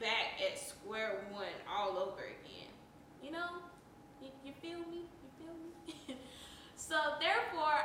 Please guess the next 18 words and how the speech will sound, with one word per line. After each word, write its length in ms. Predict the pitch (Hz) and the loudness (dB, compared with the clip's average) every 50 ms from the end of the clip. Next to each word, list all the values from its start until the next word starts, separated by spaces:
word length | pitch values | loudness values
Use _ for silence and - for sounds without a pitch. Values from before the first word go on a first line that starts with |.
| - | 8
I 240 | - 269 302 330 339 - 285 | 8 8 8 8 6 4 2
want 160 | 277 269 254 - - - - | 2 0 0 -2 -4 -6 0
you 300 | 277 339 427 494 508 494 494 - | 4 8 10 10 10 10 8 4
to 140 | 381 285 262 | 4 2 2
know 380 | 240 208 208 208 202 226 254 - - - - | 2 2 0 2 0 0 -2 -4 -6 -8 0
that 240 | - 269 285 294 285 | 2 4 4 4 2
you 80 | 320 349 | 2 2
are 200 | 349 330 302 262 | 4 4 4 4
not 320 | 247 247 262 269 262 262 | 4 4 4 4 4 2
alone 260 | 240 240 233 233 233 233 - | 2 0 0 0 -2 -2 -4
in 140 | 202 214 | -6 -4
this 220 | 185 196 208 - - - | -4 -6 -6 -6 -8 -8
race. 380 | - 175 139 - - - - - - - - - - - - | -8 -6 -6 -6 -8 -10 -10 -12 -12 -16 -18 -16 -16 -10 2
At 340 | - 262 285 277 262 254 262 | 6 6 8 8 6 4 2
one 240 | 277 302 349 403 381 - - 370 | 2 2 2 2 0 -2 -2 0
point 320 | 302 285 269 269 - - - - - - - - - - - - | 4 4 4 4 4 0 -4 -10 -12 -14 -16 -18 -18 -16 -6 -2
in 280 | - 294 349 349 294 | 0 0 2 0 2
life, 300 | 262 233 208 202 208 - | 4 4 6 6 4 2